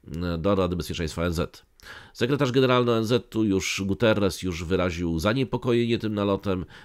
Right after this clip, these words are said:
podczas gdy Hiszpania i Unia Europejska wydały ostre oświadczenia, potępiając jako naruszenie konwencji wiedeńskiej.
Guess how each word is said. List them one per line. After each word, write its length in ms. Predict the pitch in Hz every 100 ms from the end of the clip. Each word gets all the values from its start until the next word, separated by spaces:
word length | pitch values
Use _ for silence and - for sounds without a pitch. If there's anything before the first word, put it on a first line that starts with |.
| -
podczas 380 | 123 127 127 95
gdy 140 | 101
Hiszpania 640 | - 101 - 101 101 101 90
i 100 | 90
Unia 220 | 95 92
Europejska 560 | 85 80 104 107 - 87
wydały 360 | 87 85 82
ostre 280 | 85 - 87
oświadczenia, 600 | 82 - 80 - 110 101
potępiając 680 | - 101 95 87 87 87 76
jako 160 | 82 87
naruszenie 520 | 85 80 82 82 78 - -
konwencji 520 | - 98 90 85 - 80
wiedeńskiej. 680 | 90 107 104 - 78 58